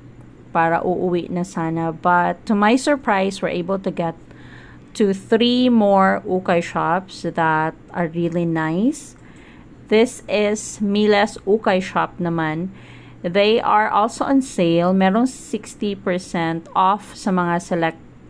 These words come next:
selected items nila. But most of the items here cost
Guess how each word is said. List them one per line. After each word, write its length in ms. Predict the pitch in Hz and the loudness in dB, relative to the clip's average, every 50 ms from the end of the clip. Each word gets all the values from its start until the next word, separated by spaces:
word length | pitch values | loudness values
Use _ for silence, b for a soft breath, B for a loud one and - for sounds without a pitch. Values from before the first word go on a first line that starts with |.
| - - - - | -20 -20 -20 -20
selected 640 | - - - 185 175 175 180 185 - 196 190 - | -8 -4 -2 0 0 0 0 0 -2 -2 0 0
items 560 | - 165 165 160 - 175 160 160 165 - - - | 0 -2 -2 -2 -2 -4 -4 -4 -6 -8 -6 -6
nila. 320 | 165 160 160 160 160 165 | -4 -4 -2 -2 -2 -2
But 240 | 165 165 170 170 - | -2 -2 -4 -4 -2
most 400 | 190 185 196 214 233 - - 190 | -2 0 2 2 0 0 -2 -4
of 80 | 196 | -2
the 160 | 190 190 - - | -2 0 0 0
items 560 | 175 175 175 170 185 175 175 180 - - - | 0 0 -2 -2 -4 -4 -4 -4 -8 -10 -10
here 320 | 196 190 185 190 196 214 202 B B B B B B B B B - - | -6 -2 0 0 0 -2 -4 B B B B B B B B B -20 -4
cost 480 | - - 208 202 208 214 208 - - | 0 2 4 4 2 0 -4 -10 -16